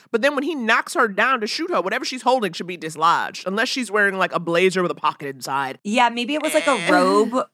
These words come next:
Speaker 2: a robe, and she's just, like, when she's at her parents' house, she's like, "I need that field hockey plaque close to my heart." I
Speaker 1: I
Speaker 2: will say this
Speaker 1: guess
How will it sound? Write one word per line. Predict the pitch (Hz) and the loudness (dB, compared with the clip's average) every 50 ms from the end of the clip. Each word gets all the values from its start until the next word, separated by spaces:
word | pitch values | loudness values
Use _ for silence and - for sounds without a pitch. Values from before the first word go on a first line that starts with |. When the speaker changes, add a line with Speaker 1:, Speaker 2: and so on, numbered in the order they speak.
| _ | _
Speaker 2:
a | - 208 196 | 0 0 0
robe, | 175 190 185 185 185 202 202 180 | 2 2 2 4 4 4 2 2
and | 202 180 175 | 0 -4 -4
she's | 165 - - 196 196 185 | -10 -6 -4 -4 -4 -4
just, | - 175 - 202 | -6 -8 -6 -6
like, | 190 185 | -6 -6
when | 175 175 175 | -6 -10 -10
she's | - - 175 | -10 -8 -2
at | 185 175 | -2 -2
her | 180 | -2
parents' | 180 196 165 160 160 160 170 | -2 -2 -4 -4 -4 -4 -2
house, | 170 175 170 | -2 -2 -2
she's | - 175 165 175 | -2 -10 -10 -10
like, | 151 160 | -8 -8
"I | 160 | -6
need | 165 165 165 160 143 | -6 -6 -6 -4 0
that | 151 123 - _ | -2 -2 -2 _
field | - 110 123 135 | -4 -4 -4 -2
hockey | 139 98 117 - - 127 117 | -2 -2 -2 -2 -4 -12 -12
plaque | _ - - 113 110 - - _ _ | _ -2 0 2 2 2 0 _ _
close | - 185 151 151 - | -4 -4 -4 -4 -6
to | - 165 | -8 -4
my | 147 139 156 | -4 -4 -2
heart." | 185 147 151 175 202 - _ - - - 269 - - | 0 2 2 2 2 0 _ -20 -12 -12 -12 -4 -2
I | 214 220 | -2 0
Speaker 1:
I | 233 | 0
Speaker 2:
will | 214 214 254 269 311 311 | -2 0 0 0 0 0
say | - 277 247 | 0 -2 0
this | 240 214 | 0 0
Speaker 1:
guess | 214 | -2